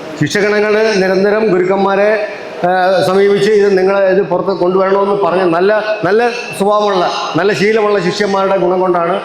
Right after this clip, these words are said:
ഇതിപ്പോൾ ഇങ്ങനെ പുറത്ത് വന്നിരിക്കുന്നത്. അത് ഏവരിലും എത്തിച്ചേരട്ടെ,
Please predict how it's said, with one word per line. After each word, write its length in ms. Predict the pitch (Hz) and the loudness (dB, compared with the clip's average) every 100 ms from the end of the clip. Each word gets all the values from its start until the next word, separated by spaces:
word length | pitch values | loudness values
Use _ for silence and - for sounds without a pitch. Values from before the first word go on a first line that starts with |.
| - - - | -8 -8 -4
ഇതിപ്പോൾ 280 | 180 180 190 | -2 0 0
ഇങ്ങനെ 300 | 180 185 185 | 0 0 0
പുറത്ത് 260 | 170 175 | -2 0
വന്നിരിക്കുന്നത്. 560 | 190 165 156 147 127 101 - - - - - - - - - | 0 0 0 0 -2 -4 -8 -12 -12 -12 -12 -12 -12 -12 -6
അത് 140 | 143 190 | -2 0
ഏവരിലും 380 | 190 214 226 214 | 0 0 0 0
എത്തിച്ചേരട്ടെ, 760 | 151 233 214 196 185 185 151 | 0 0 2 2 0 0 -2